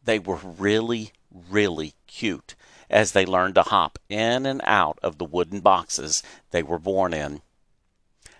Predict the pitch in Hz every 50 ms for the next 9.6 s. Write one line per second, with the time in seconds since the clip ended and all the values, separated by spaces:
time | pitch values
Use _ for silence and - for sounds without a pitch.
0 | _ _ - 117 98 104 107 104 110 127 123 - 143 127 127 123 - - - 127
1 | 110 104 107 104 104 107 120 113 110 95 82 - 101 - - - 143 143 123 98
2 | 82 85 107 - - - _ _ - 101 92 - - - - - 98 95 98 107
3 | 110 107 - - - 104 95 - - 98 82 - _ _ _ _ _ _ _ _
4 | _ _ _ _ _ _ - 110 107 107 104 113 113 - - - - - 98 98
5 | 104 101 104 110 113 117 123 135 - _ _ _ - - 98 101 90 113 113 113
6 | 101 90 - 80 82 - 98 92 90 87 82 - 87 - - 110 101 95 98 95
7 | 123 - - - 110 101 98 - 92 - - - 92 82 78 - - - _ 101
8 | 101 104 101 92 - - - 151 139 127 - 107 87 76 92 95 92 - - 127
9 | - - - 170 175 156 110 101 90 87 87 -